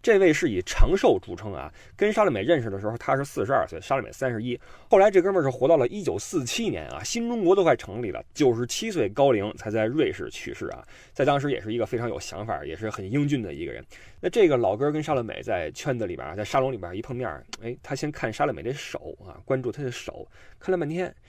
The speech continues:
因为他知道莎乐美是已婚的这么一个，我们说，呃，人妻啊，少妇啊，这个说，“哎，你这个，你这个手上这戒指呢？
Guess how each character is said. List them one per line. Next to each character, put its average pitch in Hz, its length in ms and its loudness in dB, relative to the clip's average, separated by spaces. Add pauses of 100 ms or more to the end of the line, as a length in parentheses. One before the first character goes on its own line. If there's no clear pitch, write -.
(120)
因 196 100 0
为 220 60 0
他 240 140 0
知 220 120 -8
道 175 80 2
莎 190 140 -2
乐 175 80 -2
美 110 140 -8
是 139 100 -10
已 123 160 -14
婚 233 240 0
的 156 80 2
这 104 100 -8
么 90 140 -14
一 85 140 -12
个， 90 180 -8
我 92 60 -16
们 82 100 -14
说， 110 200 0 (480)
呃， - 220 -14
人 113 220 -2
妻 226 240 0 (220)
啊， 85 180 -16
少 - 220 -2
妇 170 100 -4 (400)
啊， 98 140 -8
这 98 160 -6
个 87 140 -10
说 185 100 -6 (100)
，“哎， 302 160 -4 (340)
你 104 160 -6
这 220 160 -2
个， 123 320 2 (280)
你 123 220 -8
这 254 140 0
个 131 300 6
手 - 280 -2
上 160 120 -4
这 226 80 -4
戒 269 420 4
指 123 140 2
呢？ 107 320 -4